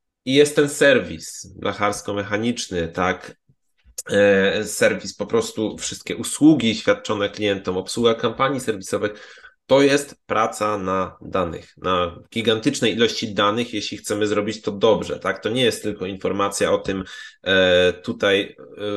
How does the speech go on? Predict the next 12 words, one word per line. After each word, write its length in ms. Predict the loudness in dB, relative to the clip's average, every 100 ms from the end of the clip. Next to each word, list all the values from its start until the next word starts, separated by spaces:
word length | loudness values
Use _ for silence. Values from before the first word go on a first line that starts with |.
| -4 -4 -2 -2 -4 -6 -16 -20 -2
pani 280 | 0 2 2
Ania 260 | 2 2
zostawiła 540 | 0 -2 -2 2 0 0
nam 200 | -2 -2
numer 320 | -2 -2 0
telefonu, 640 | 0 0 0 0 0 -4
tak? 400 | -4 -4 -4 -6
I, 600 | -8 -6 -4 -4 -4 -4 -4
e, 760 | -4 -2 -4 -4 -4 -4 -4
jest 380 | -2 0 0 0
zainteresowana 960 | -2 -2 -2 0 0 0 -4 -2 -2 -2
samochodem 800 | -2 -2 -4 -2 0 -2 -2